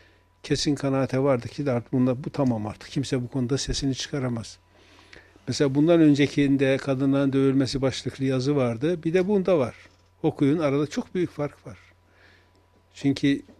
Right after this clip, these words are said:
yani şeyde hani bir, bir taşa, işte bir kuyuya bir deli taş atar, kırk akıllı çıkaramaz. Ama delinin attığı taş fark edilir.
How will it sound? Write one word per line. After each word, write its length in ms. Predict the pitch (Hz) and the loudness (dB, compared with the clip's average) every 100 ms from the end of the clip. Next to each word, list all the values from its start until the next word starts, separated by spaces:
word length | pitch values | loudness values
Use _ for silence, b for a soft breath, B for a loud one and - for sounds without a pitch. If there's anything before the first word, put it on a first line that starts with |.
| _ _ _ _ _ _ | _ _ _ _ _ _
yani 460 | 127 123 131 131 160 - _ _ | -6 -2 0 -2 -4 -10 _ _
şeyde 600 | - - 135 135 139 123 - _ _ b b b b b _ | -14 -2 2 4 2 0 -2 _ _ b b b b b _
hani 340 | 139 139 147 | 0 2 2
bir, 220 | 147 151 - _ _ _ _ | 2 2 0 _ _ _ _
bir 140 | 151 143 | 4 4
taşa, 480 | 143 135 139 139 - _ - | 2 2 2 0 -4 _ -12
işte 180 | - 131 | -6 2
bir 140 | 156 | 2
kuyuya 360 | - 147 143 139 - _ _ | 2 2 4 2 -2 _ _
bir 420 | 175 135 135 143 - _ _ - | -6 -2 -2 -4 -18 _ _ 0
deli 220 | 131 131 | 0 0
taş 260 | - 143 | -2 -2
atar, 460 | 131 - 170 - - _ _ | -2 -2 -2 -4 -12 _ _
kırk 220 | - 139 | -4 -2
akıllı 320 | 143 - 147 156 | -2 0 -2 -2
çıkaramaz. 640 | - 175 165 175 214 - B B B B B 165 | -2 -2 -2 -4 -6 -10 B B B B B -2
Ama 400 | 196 175 120 - | 0 0 -2 -2
delinin 360 | 135 170 170 | 0 2 0
attığı 440 | 156 151 - 196 - | -2 -6 -2 -2 0
taş 220 | 196 - | -2 -2
fark 380 | - 139 - 135 | -2 -2 2 0
edilir. 480 | 135 127 107 - | 0 -4 -8 -16